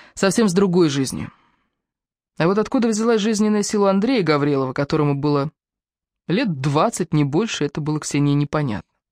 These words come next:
«Вы очень красиво говорите, Андрей»,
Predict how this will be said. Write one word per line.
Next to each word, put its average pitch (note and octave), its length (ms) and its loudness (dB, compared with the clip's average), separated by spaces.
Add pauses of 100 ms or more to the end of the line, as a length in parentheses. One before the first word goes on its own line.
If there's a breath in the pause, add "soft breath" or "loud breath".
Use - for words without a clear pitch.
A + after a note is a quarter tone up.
(1600 loud breath)
«Вы D#3+ 320 0 (300)
очень E3 280 2
красиво E3 420 0
говорите, D3 480 0
Андрей», C#3+ 460 -2